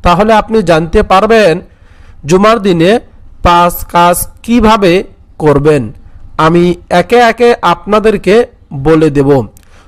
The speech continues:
তো প্রিয় দর্শক, একজন মুমিন হিসাবে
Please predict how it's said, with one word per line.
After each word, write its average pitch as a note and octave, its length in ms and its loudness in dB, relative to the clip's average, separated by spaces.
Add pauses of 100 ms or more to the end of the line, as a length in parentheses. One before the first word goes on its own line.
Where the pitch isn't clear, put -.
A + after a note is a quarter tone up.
(100)
তো A#3+ 120 2
প্রিয় G#3 220 0
দর্শক, B3+ 580 0 (160)
একজন G3 360 0
মুমিন A3 540 0 (320)
হিসাবে F3 560 0